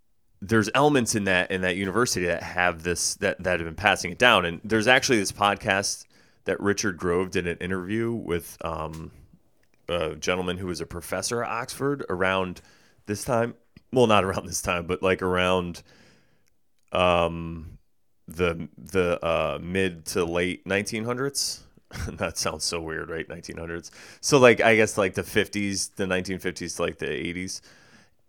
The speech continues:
It is fascinating because he's a gentleman that's from England. I'm sorry, he's from, he's from India, and he was born in the lower class. He made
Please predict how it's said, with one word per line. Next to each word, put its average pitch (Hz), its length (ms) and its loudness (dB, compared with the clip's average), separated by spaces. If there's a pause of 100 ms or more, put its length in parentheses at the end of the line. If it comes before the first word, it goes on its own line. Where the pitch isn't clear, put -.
(160)
It 123 180 4
is 101 240 0
fascinating 101 800 2
because 90 320 -4
he's 95 460 -4 (280)
a 95 80 0
gentleman 110 420 4
that's 90 100 -4
from 92 260 -2 (260)
England. 113 440 0
I'm 98 120 0
sorry, 95 240 2
he's 101 160 -4
from, 87 560 0 (300)
he's 107 160 -4
from 101 180 0
India, 127 380 2
and 85 80 -2
he 90 60 -2
was 90 180 -4
born 113 380 2
in 101 80 0
the 98 40 -4
lower 98 300 6
class. 110 420 2 (220)
He 110 160 -2
made 98 380 2